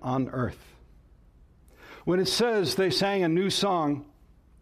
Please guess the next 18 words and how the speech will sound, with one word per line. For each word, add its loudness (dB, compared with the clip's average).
I 0
take -2
that 0
to 0
mean 2
a 0
brand 0
new 2
song. 0
Not -2
that 0
they 2
switch 0
from 0
one 0
song 0
to 0
another, 0